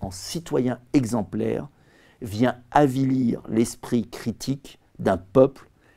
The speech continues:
et semer une méfiance globale qui détruit le lien politique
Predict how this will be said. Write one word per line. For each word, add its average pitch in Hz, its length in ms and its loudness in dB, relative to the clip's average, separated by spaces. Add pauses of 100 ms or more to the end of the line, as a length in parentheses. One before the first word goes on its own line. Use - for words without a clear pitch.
(200)
et 117 140 0
semer 139 800 0
une 104 180 -2
méfiance 123 680 -4
globale 104 560 0
qui - 180 -12
détruit 127 600 2 (320)
le 101 160 -4
lien 110 420 0
politique 113 720 -6